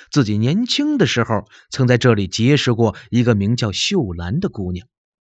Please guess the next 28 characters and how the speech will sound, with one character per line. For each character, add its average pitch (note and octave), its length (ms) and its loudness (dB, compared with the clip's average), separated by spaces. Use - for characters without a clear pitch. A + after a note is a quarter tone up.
两 D3 280 6
个 D3+ 80 4
人 C#3 180 2
是 C3 160 0
一 B2+ 240 2
见 B2 240 2
钟 C3+ 220 0
情， A#2+ 320 -4
很 A2+ 380 0
快 E3 400 -4
就 A2 160 0
私 B2+ 420 -2
定 A#2+ 220 -2
了 F2+ 80 -6
终 A2+ 240 -4
身 A#2+ 240 -6
了。 A2+ 80 -10
但 A2 140 -2
是 G#2 120 -4
当 B2 220 2
时 A2+ 280 -4
马 A2 400 0
家 F3 340 0
是 B2 200 0
名 B2+ 420 0
门 C#3+ 200 -2
大 A#2+ 280 -8
户 - 260 -12